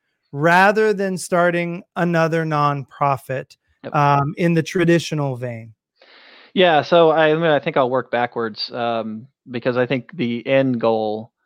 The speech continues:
Speaker 2: is, is, is at least should be obvious, and that is that the, the need, um, that is addressed. And I think there are very few opportunities, um, the way that we currently run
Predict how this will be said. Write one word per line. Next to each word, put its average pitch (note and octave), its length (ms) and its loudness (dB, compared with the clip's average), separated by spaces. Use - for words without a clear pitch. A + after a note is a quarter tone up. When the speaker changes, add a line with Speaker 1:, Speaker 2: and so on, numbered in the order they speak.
Speaker 2:
is, A2+ 580 -4
is, A#2+ 180 -4
is A#2 340 -4
at C3 180 -2
least B2+ 220 2
should C3 260 2
be A2+ 140 2
obvious, G#2+ 560 -2
and A#2 140 -2
that A#2 160 2
is A#2 220 2
that A2+ 360 -2
the, A2+ 380 0
the A#2 120 0
need, A#2 640 0
um, A2 640 -4
that A#2 240 2
is A2+ 140 0
addressed. A2+ 580 -2
And A#2 260 2
I A#2+ 120 4
think B2 180 0
there B2 160 6
are A#2+ 60 4
very B2+ 340 4
few B2 760 0
opportunities, C3 840 -2
um, A2 480 -2
the B2 140 -2
way B2 140 4
that A#2 180 0
we A#2 120 -2
currently D#3 500 0
run D#3 520 2